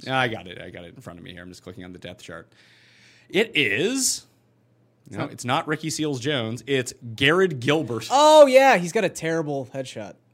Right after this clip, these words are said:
Speaker 1: Does he?
Speaker 2: Looks real funny.
Speaker 1: Does he have Gilbert Godfrey voice? Put me in the game! <laughs>
Speaker 2: Got a closing window with that impression, huh?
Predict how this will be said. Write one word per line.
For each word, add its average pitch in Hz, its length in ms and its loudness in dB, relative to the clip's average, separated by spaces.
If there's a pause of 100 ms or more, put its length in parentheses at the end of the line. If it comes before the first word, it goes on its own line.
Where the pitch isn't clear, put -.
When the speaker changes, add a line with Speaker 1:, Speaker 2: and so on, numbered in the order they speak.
(180)
Speaker 1:
Does 113 160 -6
he? 190 160 -8
Speaker 2:
Looks 262 160 -16
real 127 160 -8
funny. 113 380 -14
Speaker 1:
Does 131 120 -4
he 143 60 0
have 143 220 2
Gilbert 127 340 -4
Godfrey 123 380 -6
voice? 175 360 -6
Put 311 280 4
me 339 120 2
in 349 100 4
the 349 100 4
game! 330 760 8 (2500)
<laughs> - 0 -
Speaker 2:
Got - 1300 -10
a - 40 -6
closing 220 440 2
window 214 280 0
with 170 120 0
that 156 140 -2
impression, 151 440 -4
huh? 175 100 -4